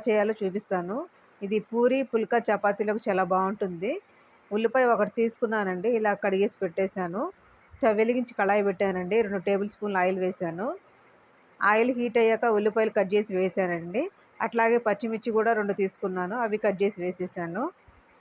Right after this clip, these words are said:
ఆవాలు అర టీ స్పూన్ వేశానండి. అలాగే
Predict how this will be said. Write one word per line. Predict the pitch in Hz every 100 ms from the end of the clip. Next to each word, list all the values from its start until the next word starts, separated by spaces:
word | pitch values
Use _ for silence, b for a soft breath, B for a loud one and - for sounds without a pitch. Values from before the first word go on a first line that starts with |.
| _ _ _ _ _ _ _ _ _ - 196
ఆవాలు | 208 220 240 214
అర | 190
టీ | 202
స్పూన్ | - 208 190
వేశానండి. | 190 208 196 175 175 285 403 - _ _ _ _ _ - 202
అలాగే | 208 214